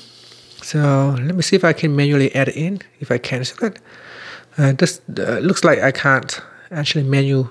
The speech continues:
manually add in. I need to scan for the barcode, uh, for it to, to add in. But that is how you can install it on your device.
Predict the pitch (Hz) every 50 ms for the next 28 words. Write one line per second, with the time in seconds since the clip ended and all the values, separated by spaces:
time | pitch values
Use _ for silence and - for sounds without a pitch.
0 | - - 139 139 139 139 135 135 135 - 135 131 147 170 190 202 160 131 127 127
1 | 123 - 135 - - - - 131 127 127 123 113 - - - - 120 117 - 120
2 | 127 135 143 - - 185 214 226 - - - - - - - - - - - -
3 | _ _ _ - 135 123 117 - - 117 110 - - 143 131 127 123 - - 107
4 | - - 151 127 120 131 165 175 202 226 208 - - - - _ _ - 143 139
5 | 175 170 - 180 165 143 - - 143 139 135 135 - - 147 139 - 147 139 -
6 | - - 156 156 185 226 233 233 - - - 139 131 127 131 131 135 - 135 131
7 | 151 170 214 233 - -